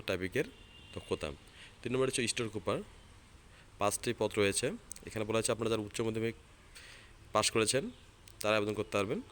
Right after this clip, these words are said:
চার নম্বরে রয়েছে কোল্ড চেইন টেকনিশিয়ান, পদ সংখ্যা রয়েছে একটি। এখানে যারা আপনার কোনো স্বীকৃত বোর্ড হতে রেফ্রিজারেশন, আহ, বা এয়ার কন্ডিশনিং ট্রেডে উচ্চ মাধ্যমিক সার্টিফিকেট, ভোকেশনাল পরীক্ষা উত্তীর্ণ তারা আবেদন করতে পারবেন।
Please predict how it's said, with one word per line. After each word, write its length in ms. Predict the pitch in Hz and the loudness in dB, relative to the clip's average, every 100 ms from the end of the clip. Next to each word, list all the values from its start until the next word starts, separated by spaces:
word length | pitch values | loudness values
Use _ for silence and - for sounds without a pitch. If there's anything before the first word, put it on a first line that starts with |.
| - - - - - - - - - - - | -18 -20 -20 -20 -20 -20 -20 -18 -20 -20 -8
চার 200 | - 110 | 0 2
নম্বরে 280 | 117 117 127 | 2 4 4
রয়েছে 380 | 123 120 110 104 - | 4 4 4 2 0
কোল্ড 280 | 107 113 120 - - | 0 0 -2 -4 2
চেইন 280 | 107 113 | 4 4
টেকনিশিয়ান, 580 | 117 104 107 95 90 76 - - - - - - | 0 -4 -2 0 0 -2 -10 -20 -20 -20 -6 0
পদ 140 | 104 | 2
সংখ্যা 260 | - 113 113 | 2 2 2
রয়েছে 220 | 113 113 | 4 4
একটি। 360 | 98 98 123 190 - - - | 2 2 -2 -4 -8 -20 -14
এখানে 300 | 73 95 110 | -8 -2 2
যারা 160 | 107 113 | 4 2
আপনার 220 | 110 110 - | 2 -4 -4
কোনো 120 | 110 | -4
স্বীকৃত 260 | 110 107 | -4 -4
বোর্ড 240 | 104 98 101 | 0 0 0
হতে 320 | - 110 101 - - - - - - | 2 2 2 -2 -16 -18 -18 -12 -2
রেফ্রিজারেশন, 840 | 98 98 117 104 104 110 - 117 151 | -2 2 4 4 4 4 4 2 0
আহ, 800 | 180 - - - - 95 98 - | -8 -18 -20 -20 -4 0 0 -2
বা 400 | 87 98 92 85 - | 2 2 4 0 -2
এয়ার 220 | - 101 | 2 2
কন্ডিশনিং 640 | 104 113 110 110 113 113 131 - - | 2 2 2 2 2 0 -2 -8 0
ট্রেডে 200 | 104 101 | 4 4
উচ্চ 260 | 104 - | 2 0
মাধ্যমিক 380 | 104 101 110 107 - - - - - | 2 2 0 -2 -8 -18 -18 -16 -4
সার্টিফিকেট, 500 | 104 104 110 113 107 85 | -2 0 2 2 0 -2
ভোকেশনাল 320 | 95 98 110 107 | -2 -2 -2 -4
পরীক্ষা 220 | 104 110 | -2 -2
উত্তীর্ণ 240 | 104 110 | -2 -4
তারা 160 | 107 98 | 2 2
আবেদন 180 | 98 110 | 2 -2
করতে 200 | 113 - | -2 0
পারবেন। 240 | 107 127 | 0 0